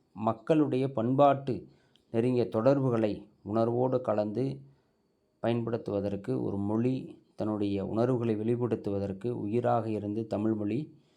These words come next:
தமிழ் மக்களுக்கு விளங்குகிறது அப்படிங்கிறத மையமாக வைத்து இந்த பாட்டு எழுதியிருக்கிறாரு. "வாழ்க நிரந்தரம்,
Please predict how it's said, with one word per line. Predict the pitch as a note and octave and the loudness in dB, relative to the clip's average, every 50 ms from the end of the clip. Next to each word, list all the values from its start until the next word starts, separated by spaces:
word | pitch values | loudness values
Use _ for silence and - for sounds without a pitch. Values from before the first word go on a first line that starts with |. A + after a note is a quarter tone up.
| _ _ _ _ _ | _ _ _ _ _
தமிழ் | - A2 B2 B2+ B2 | 0 2 4 4 4
மக்களுக்கு | A2+ A2+ G#2 - - G#2+ G#2+ G2 - - C3 D3+ E3 E3 - - | 2 2 0 -2 -4 -6 -6 -4 -4 -4 -4 -4 -4 -8 -8 -4
விளங்குகிறது | G2+ G#2 A2 A2 G#2+ G2+ F#2+ G2 F#2+ F#2 F2 F#2+ G2 F#2+ G2 - | -2 0 0 0 0 -2 -2 -2 -2 -2 -4 -4 -6 -6 -6 -4
அப்படிங்கிறத | G#2 G#2 G2+ G2+ G2 F#2+ F#2+ F#2+ F#2 F#2 F#2 F2+ F2+ - _ _ - | -4 -2 -2 -2 -4 -4 -4 -4 -4 -6 -6 -8 -10 -14 _ _ -6
மையமாக | G#2 G#2 A2 A2 A2 G2+ F#2+ G2 | -2 -2 0 0 0 0 0 -2
வைத்து | G2 G2 F#2+ - | -4 -4 -4 -4
இந்த | A#2+ G#2+ G2 | -6 -6 -6
பாட்டு | - - G2 G2 F#2+ - G2+ F2+ E2+ - _ _ _ _ _ _ _ - | -6 -6 -6 -6 -6 -6 -8 -8 -8 -10 _ _ _ _ _ _ _ -8
எழுதியிருக்கிறாரு. | G#2 G#2 G#2 G#2 G#2 G2 G2 G2 G2 F#2+ G#2 A2 A#2+ - - _ _ _ _ _ - - _ _ _ _ _ _ _ _ _ _ _ _ _ _ _ _ _ _ _ _ _ _ _ _ _ _ _ _ _ _ _ - | -8 -6 -6 -6 -4 -2 -2 -2 -2 -2 -4 -6 -8 -8 -12 _ _ _ _ _ -20 -20 _ _ _ _ _ _ _ _ _ _ _ _ _ _ _ _ _ _ _ _ _ _ _ _ _ _ _ _ _ _ _ -8
"வாழ்க | - G#2 A2 A#2+ B2 C3 C#3+ C#3+ C#3 D3+ | 0 6 10 10 12 10 10 6 4 4
நிரந்தரம், | C3+ B2 A2 G#2+ A2 A2 A2 G#2 G#2 A2 A2+ A#2 - | 4 4 4 4 4 4 4 4 4 2 2 0 -2